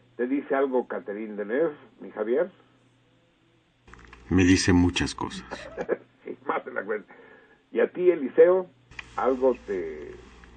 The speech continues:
Speaker 1: te remueve Catherine Deneuve?
Speaker 2: Salió Eliseo a contestar el teléfono.
Speaker 1: Ah, puta, así está, está,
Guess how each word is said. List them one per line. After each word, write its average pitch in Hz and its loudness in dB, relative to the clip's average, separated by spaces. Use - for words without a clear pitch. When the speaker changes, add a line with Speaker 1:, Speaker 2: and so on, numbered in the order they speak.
Speaker 1:
te 98 -4
remueve 110 -2
Catherine 104 -10
Deneuve? 113 -4
Speaker 2:
Salió 107 12
Eliseo 113 12
a 104 8
contestar 95 6
el 87 6
teléfono. 78 0
Speaker 1:
Ah, 123 0
puta, 123 -2
así - -10
está, - -6
está, 147 -4